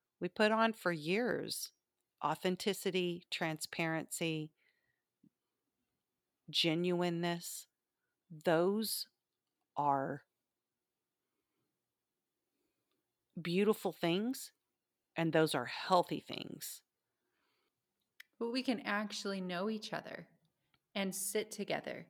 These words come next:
Speaker 1: Mm-hmm.
Speaker 2: And that might mean our ministries are smaller, our personal ministry circles are smaller,
Speaker 1: Mm-hmm.
Speaker 2: because we're really genuinely getting to know a group of people, a small, actually close-knit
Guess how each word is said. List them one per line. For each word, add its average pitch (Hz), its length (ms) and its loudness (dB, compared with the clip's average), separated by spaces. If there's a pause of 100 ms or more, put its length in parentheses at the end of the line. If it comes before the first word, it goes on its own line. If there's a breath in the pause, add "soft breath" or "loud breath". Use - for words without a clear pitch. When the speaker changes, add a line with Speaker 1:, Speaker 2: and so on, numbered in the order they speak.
(120)
Speaker 1:
Mm-hmm. 165 180 -2
Speaker 2:
And 202 140 2
that 208 160 0
might 220 260 0
mean 202 320 -2
our 180 200 -2
ministries 180 720 -4
are 160 140 -8
smaller, 175 800 -6 (500)
our 180 80 0
personal 190 640 -2
ministry 165 580 -6
circles 165 480 -6
are 147 120 -10
smaller, 147 640 -8 (160)
Speaker 1:
Mm-hmm. 156 340 -6
Speaker 2:
because 202 320 -4
we're 185 280 -4 (420)
really 202 340 0
genuinely 180 500 -4
getting 165 240 -4
to - 180 -10
know 165 520 -6
a 175 80 -6
group 180 340 -8
of 170 200 -12
people, 143 520 -8 (420 soft breath)
a 170 120 0
small, 180 640 -6 (300 soft breath)
actually 185 460 0
close-knit - 680 -4